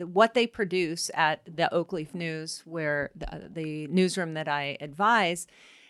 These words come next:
they have to have a combination of cake and broccoli. So Kanye would be cake. The broccoli would be kind of the news that, that you need to get through life, the news you need about candidates so that you can make an intelligent voting decision.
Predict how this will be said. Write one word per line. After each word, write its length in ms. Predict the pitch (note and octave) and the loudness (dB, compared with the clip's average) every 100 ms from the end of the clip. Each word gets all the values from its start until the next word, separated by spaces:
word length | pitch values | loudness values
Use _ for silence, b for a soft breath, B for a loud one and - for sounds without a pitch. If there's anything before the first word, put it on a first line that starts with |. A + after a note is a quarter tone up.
| B | B
they 80 | G#3+ | 6
have 140 | B3+ C#4+ | 6 6
to 80 | D4 | 2
have 120 | G#3+ | 0
a 60 | |
combination 760 | G3+ G3+ G3+ F#3+ F3+ F#3 G3+ F3 | 0 0 0 0 -4 -4 -4 -2
of 240 | D#3+ D3+ - - | -2 -4 -14 -4
cake 400 | F#3+ E3 E3+ - | 2 2 2 -2
and 280 | F#3+ A3 G#3 | 2 4 4
broccoli. 640 | F3 C3+ - G#2+ - - - | 4 2 0 -12 -12 -14 -12
So 280 | - F3 E3+ | -2 0 2
Kanye 460 | - G#3+ A3 G#3 | 4 6 6 4
would 180 | G3 F#3 | 4 2
be 140 | F3+ F3 | 0 0
cake. 460 | G3+ C#3 F3 - | 4 4 4 -2
The 80 | F3+ | -6
broccoli 560 | E3 F3 F#3 G3 G#3+ G3 | 0 8 8 6 4 4
would 220 | F3+ E3+ | 4 2
be 320 | F3+ F3 E3+ B B _ | 2 2 0 B B _
kind 180 | E4+ F#4 | 4 6
of 80 | |
the 80 | D4 | 6
news 360 | A3+ A3+ A#3 G3+ | 6 6 4 2
that, 320 | A3 G3 G3 | 4 4 2
that 260 | F#3+ G3+ E3 | -2 0 2
you 140 | G#3 | 2
need 600 | G#3 G3+ C4+ C#4 E3 F3 G3 b b - | 2 2 2 2 0 -4 -10 b b -2
to 100 | G#3 | 6
get 220 | G#3+ G#3 | 4 4
through 200 | G#3 G3+ | -2 -2
life, 560 | F#3 G#3+ A#3 - F3+ F#3+ | 4 4 2 -4 -12 -10
the 80 | G#3+ | -4
news 300 | A#3+ C4+ A#3 | 0 0 0
you 100 | G#3+ | 0
need 260 | G#3+ A3+ | 0 0
about 320 | G3+ F#3+ F3+ - | 2 4 2 0
candidates 560 | G#3+ A3 G3+ F3+ E3+ | -2 0 2 0 -2
so 140 | - F3+ | -4 -4
that 160 | F3+ | -4
you 160 | F#3+ F3+ | -6 -8
can 240 | - F3+ | -8 -4
make 300 | F#3 G#3 G3+ - | 0 0 -2 -8
an 140 | E3+ | -8
intelligent 800 | E3 - - F#3+ F#3+ F3 F#3 - _ | -8 -10 -4 0 2 0 -6 -6 _
voting 580 | D3+ E3+ E3 E3 D#3+ D#3 | -6 -2 -2 -4 -10 -8
decision. 720 | D3+ - G#3+ G3+ E3+ C3 | -8 0 2 2 0 -8